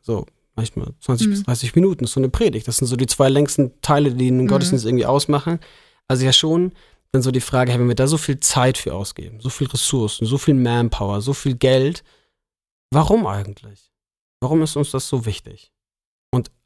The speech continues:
Speaker 1: dann zu fragen, hat das eine Berechtigung, dass das so wichtig ist? Und da bin ich in meiner Arbeit ja drauf gestoßen, zu sagen,
Speaker 2: Mhm.
Speaker 1: ja, hat's.
Speaker 2: Mhm.
Speaker 1: Ist gut so.
Speaker 2: Und es ist auch gut so, dass man da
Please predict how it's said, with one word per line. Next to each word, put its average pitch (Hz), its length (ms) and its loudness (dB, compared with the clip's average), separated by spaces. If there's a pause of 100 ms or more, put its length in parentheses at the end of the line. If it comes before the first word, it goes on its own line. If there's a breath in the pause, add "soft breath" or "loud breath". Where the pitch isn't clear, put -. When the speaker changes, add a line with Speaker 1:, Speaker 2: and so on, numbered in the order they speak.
(420)
Speaker 1:
dann 113 160 0
zu - 120 -2
fragen, 127 520 0 (120)
hat 135 140 -4
das 127 160 -2
eine 123 60 2
Berechtigung, 110 840 -4
dass - 160 -8
das 104 140 -8
so 107 140 -20
wichtig - 320 -20
ist? 151 220 -8 (360 soft breath)
Und 123 120 -8
da 113 60 0
bin 135 120 2
ich 147 100 -8
in 175 60 0
meiner 175 160 0
Arbeit 180 240 -2
ja 175 80 -6
drauf 175 180 -12
gestoßen, 190 340 -6
zu 214 60 2
sagen, 208 120 4
Speaker 2:
Mhm. 226 40 2
Speaker 1:
ja, 123 220 -2
hat's. - 300 -14
Speaker 2:
Mhm. 208 340 0 (180)
Speaker 1:
Ist - 160 -4
gut 110 200 -6
so. 107 120 -16 (460)
Speaker 2:
Und 196 120 0
es 190 100 -4
ist 190 120 -10
auch 190 140 -8
gut 202 200 -8
so, 202 80 -4
dass 185 160 -4
man 180 160 -2
da 175 360 -4